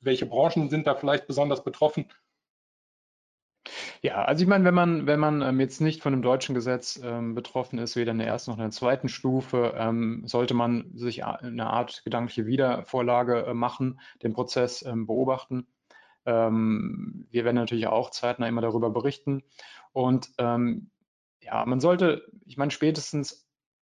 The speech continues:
Speaker 2: spätestens ein Jahr, bevor dann absehbar ist, dass es wirklich in Kraft tritt, es gibt ja dann eben auch den Prozess, der, es muss ja ein, ein deutsches Umsetzungsgesetz geben und so weiter. Äh, so spätestens ein Jahr, ähm,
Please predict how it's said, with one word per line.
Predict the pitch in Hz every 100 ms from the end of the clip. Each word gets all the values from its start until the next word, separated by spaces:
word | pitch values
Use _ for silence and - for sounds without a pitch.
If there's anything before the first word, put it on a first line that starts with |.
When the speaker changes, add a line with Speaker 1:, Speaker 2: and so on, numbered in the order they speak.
| _ _
Speaker 2:
spätestens | - - 156 156 139 -
ein | 117 135 135
Jahr, | 143
bevor | 131 - 131
dann | 127 117
absehbar | 131 - 123 117
ist, | 113 -
dass | 117
es | 120 123
wirklich | 120 117
in |
Kraft | 110 107 -
tritt, | 160 165
es | 131 -
gibt | -
ja | 113
dann | 110 110
eben | 110
auch | 101
den | 120 110
Prozess, | - 117 - 127
der, | - 117 -
es | -
muss | 127 120
ja |
ein, | 117
ein | 113 117 110
deutsches | 110 110 -
Umsetzungsgesetz | 147 143 135 135 127 - 123 120 -
geben | 117 113 110
und | 107
so | 104
weiter. | 107 - 110 - - - - - -
Äh, | - 123
so | 135
spätestens | 143 - 147 147 - 131
ein | - 123 123
Jahr, | 123 131 135 135 - 131
ähm, | 123 120 120 117 -